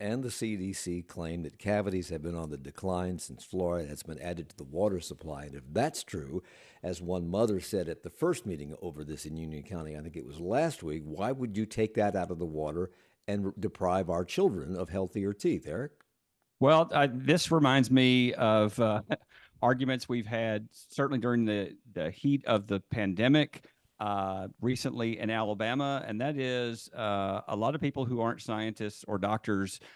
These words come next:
Speaker 2: uh, trying to play scientist and doctor. Now, there is some evidence that, uh, pregnant women, for example, could be, uh, affected by fluoride at high levels,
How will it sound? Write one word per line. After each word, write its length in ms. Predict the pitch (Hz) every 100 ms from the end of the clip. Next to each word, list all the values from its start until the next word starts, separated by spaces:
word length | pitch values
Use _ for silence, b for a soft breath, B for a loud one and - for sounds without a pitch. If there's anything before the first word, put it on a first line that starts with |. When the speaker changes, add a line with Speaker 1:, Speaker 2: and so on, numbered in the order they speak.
| B B
Speaker 2:
uh, 180 | 101 92
trying 280 | - 117 113
to 80 |
play 240 | 101 120 113
scientist 640 | 104 98 92 95 92 -
and 180 | 104 87
doctor. 380 | 90 90 90 85
Now, 160 | 110
there 240 | 110 127 -
is 500 | 143 180 220 190 - -
some 440 | - 139 139 147 143
evidence 540 | 123 123 120 120 - 104
that, 440 | 104 101 101 - -
uh, 300 | 95 95 95
pregnant 340 | - 110 -
women, 240 | 117 110
for 140 | 110 107
example, 600 | 95 107 104 107 92 - b b b -
could 280 | - 135 131
be, 540 | 143 135 127 120 120
uh, 240 | 113 104 95
affected 580 | 98 98 123 127 135 104
by 160 | 101 98
fluoride 600 | - 123 117 104 107 104 _
at 180 | 110 113
high 380 | - - 123 120
levels, 720 | 107 113 120 82 - - -